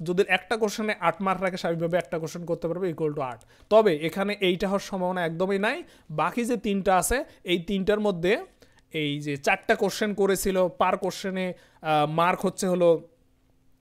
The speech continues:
আহ, দুই মার্ক, আহ, সরি, আহ, চার, আহ, কি বলা হচ্ছে, ওই যে, আহ, একটা কোশ্চেন করেছিল, per কোশ্চেনে মার্ক হলো এক, সেম একইভাবে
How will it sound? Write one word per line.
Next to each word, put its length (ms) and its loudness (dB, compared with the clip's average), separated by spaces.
আহ, 540 -4
দুই 260 2
মার্ক, 280 4
আহ, 120 2
সরি, 300 4
আহ, 180 0
চার, 200 -6
আহ, 920 -8
কি 140 -6
বলা 200 2
হচ্ছে, 200 0
ওই 60 0
যে, 360 0
আহ, 240 -2
একটা 260 0
কোশ্চেন 320 0
করেছিল, 380 4
per 260 2
কোশ্চেনে 300 -4
মার্ক 280 -2
হলো 120 2
এক, 200 0
সেম 220 -2
একইভাবে 560 0